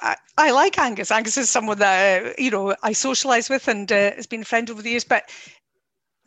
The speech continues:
it's a Westminster view that you take, that you say that Angus Robertson's the most obvious choice because he's been at Westminster. He's never held a brief in the Scottish Parliament, in Scottish Government. Um, you know, it's a bit like when people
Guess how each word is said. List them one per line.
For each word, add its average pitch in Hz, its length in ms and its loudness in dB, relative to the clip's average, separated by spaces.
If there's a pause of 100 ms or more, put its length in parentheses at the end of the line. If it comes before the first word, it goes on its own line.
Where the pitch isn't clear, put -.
(420)
it's - 240 0
a 285 80 6
Westminster 277 800 0
view 262 680 -2
that 214 180 0
you 233 180 0
take, 269 640 0
that 254 140 -8
you 233 120 -6
say 226 280 0
that 214 160 -2
Angus 233 340 -2
Robertson's 240 540 -6
the 214 60 -10
most 208 240 -6
obvious 202 380 -2
choice 202 240 -2
because 233 600 -2 (520)
he's 247 180 -2
been 269 160 4
at 262 100 2
Westminster. - 800 -2 (580)
He's 320 180 4
never 208 280 2
held 190 320 0
a 196 40 -2
brief - 600 -8 (100)
in 220 120 -4
the 214 60 0
Scottish 208 400 -2
Parliament, 233 440 0
in 196 100 -8
Scottish - 340 -2
Government. 247 360 -6 (600)
Um, 208 540 2
you 277 80 0
know, 240 80 4
it's 208 140 0
a 247 40 -4
bit 254 180 2
like 220 200 4
when 208 160 0
people 214 280 -6